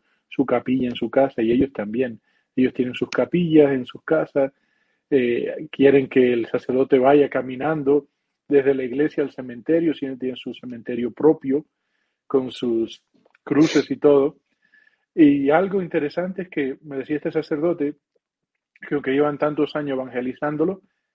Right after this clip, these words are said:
que cuando hacen el, el entierro, hacen todas las oraciones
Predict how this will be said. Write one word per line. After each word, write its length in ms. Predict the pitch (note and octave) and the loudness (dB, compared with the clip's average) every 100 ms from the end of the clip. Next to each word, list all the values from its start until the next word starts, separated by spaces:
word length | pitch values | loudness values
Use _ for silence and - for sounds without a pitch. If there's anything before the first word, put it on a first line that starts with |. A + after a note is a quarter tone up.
| _ | _
que 120 | - C#3+ | -4 -2
cuando 320 | C#3 B2+ C#3 | 0 2 0
hacen 240 | D3 E3 | 0 -4
el, 140 | D3 C3 | -2 -2
el 300 | B2+ C#3+ B2+ | -4 -8 -8
entierro, 500 | A#2 C3+ D#3 E3 C3+ | -4 2 4 4 0
hacen 240 | - C3 | 0 -4
todas 220 | C#3+ C3 | -2 -2
las 100 | B2 | -2
oraciones 640 | B2+ B2 - C3 C3 C#3+ | -2 -4 -4 -6 -6 -8